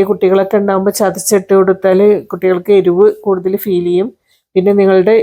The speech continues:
എരിവ്, ഉം, ന് ആവശ്യമുണ്ടെന്നുണ്ടെങ്കിൽ കൂട്ടുക കുറയ്ക്കുകയൊക്കെ ചെയ്യാം പച്ചമുളകിൻ്റെ എരിവ്. ഇപ്പോൾ തക്കാളിയും പച്ചമുളകൊക്കെ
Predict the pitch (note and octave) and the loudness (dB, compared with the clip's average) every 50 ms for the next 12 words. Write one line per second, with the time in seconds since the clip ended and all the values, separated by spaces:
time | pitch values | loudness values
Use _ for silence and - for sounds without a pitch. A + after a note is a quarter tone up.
0 | - F#3+ F#3+ F3+ F#3+ F#3 F#3+ A3 A#3 A3+ - _ _ _ - F#3+ F#3+ G3 G3 G3 | 2 2 2 4 4 2 2 2 0 -2 -8 _ _ _ -6 -4 -2 -2 -2 -2
1 | G3+ A3 A3 G#3 - - _ _ _ _ _ _ _ _ _ _ _ _ - F#3+ | -2 -2 -2 -2 -4 -8 _ _ _ _ _ _ _ _ _ _ _ _ -6 -4
2 | G3 G3 G3 G3 - A#3 G#3+ G#3 G3 G3 G#3 G#3+ G3+ G3 G3 G3+ G#3+ A3+ A3+ - | 0 0 0 0 0 0 0 0 0 0 0 0 2 0 2 2 2 0 2 2
3 | G#3+ F3+ F3+ F3+ - G3+ F3+ G3 F#3+ F#3+ F#3 - F#3+ F3+ G3+ G3+ - - G3+ F#3 | 0 0 0 2 0 0 0 0 -2 -2 -2 -4 -6 -4 -4 -4 -2 -2 -2 -2
4 | F3+ F3+ F#3+ F#3+ F#3+ F#3 - - F3+ F3 F3 E3+ E3 E3+ E3+ E3 F#3 G#3 B3 - | -2 -2 -2 -2 -4 -4 -4 -4 -4 -4 -2 -2 -2 -4 -2 0 0 0 0 0
5 | F#3 F3+ E3+ E3+ E3 E3+ F#3 A3 A3+ _ _ _ _ _ _ _ _ _ _ _ | 0 0 0 0 0 2 0 0 0 _ _ _ _ _ _ _ _ _ _ _
6 | _ _ _ _ _ _ _ _ - G#3+ A3+ A#3 - - A3 - A3 G#3+ - - | _ _ _ _ _ _ _ _ -4 -2 -2 -2 -4 -6 -4 -4 -4 -4 -2 -2
7 | G3 F#3+ F#3+ F#3+ G3 G3+ F#3+ G3+ G3 - G3 F#3 F3+ F3+ F3 F3+ F3 F3+ G3 | 0 2 2 2 2 2 0 -2 -4 -2 -4 -4 -2 -2 -2 -2 -2 -2 -2